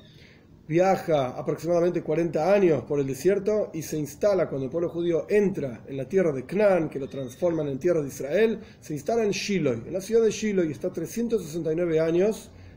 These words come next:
en una construcción de piedras con las cortinas que habían construido Moishe, con Betzalel, etcétera, en el desierto. Este lugar se destruye hacia el final de la vida de Eli a Cohen.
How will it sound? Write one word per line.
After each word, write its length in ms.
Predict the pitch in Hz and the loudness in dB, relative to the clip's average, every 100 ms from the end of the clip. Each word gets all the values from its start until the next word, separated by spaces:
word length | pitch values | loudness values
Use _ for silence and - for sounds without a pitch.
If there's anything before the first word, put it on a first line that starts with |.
| - | -8
en 180 | 160 165 | 0 4
una 240 | 185 185 170 | 6 4 2
construcción 540 | 160 147 147 131 165 | -2 -4 -6 -4 -2
de 80 | 135 | -2
piedras 480 | 170 220 196 180 156 | 2 4 6 4 2
con 180 | 160 | -2
las 140 | 151 139 | -2 -4
cortinas 720 | - 147 143 226 202 214 208 | -4 -6 0 2 4 2 -2
que 120 | - | -6
habían 280 | 156 190 175 | -2 0 0
construido 520 | 156 135 185 214 196 | -2 -2 0 2 2
Moishe, 520 | 185 202 196 190 180 170 - - - | 2 2 2 2 0 -2 -16 -20 -12
con 140 | 127 | -8
Betzalel, 380 | 123 208 208 170 | -4 0 2 2
etcétera, 680 | 151 208 202 208 190 196 - - | 2 2 4 2 2 -2 -14 0
en 220 | 180 180 | 4 4
el 140 | 165 | 4
desierto. 480 | 151 139 151 123 113 - - - - - - - - - - - - - - | 0 -2 0 0 -4 -14 -16 -18 -20 -20 -20 -20 -20 -20 -20 -20 -20 -14 0
Este 720 | 175 180 175 160 151 147 143 - - | 0 2 2 4 6 4 2 -8 -14
lugar 580 | 160 139 143 185 165 123 | -6 -2 2 4 4 0
se 140 | - 151 | -4 -2
destruye 680 | 139 143 190 196 180 165 - | -2 2 0 2 2 2 -2
hacia 240 | - - | -10 -8
el 80 | 143 | -6
final 260 | 123 147 175 | -4 0 0
de 60 | |
la 80 | 160 | 0
vida 180 | 156 170 | 2 2
de 140 | 139 131 | 0 2
Eli 460 | 180 185 151 127 | 4 4 2 -2
a 160 | - - | -4 0
Cohen. 460 | 165 175 196 233 | 4 6 6 4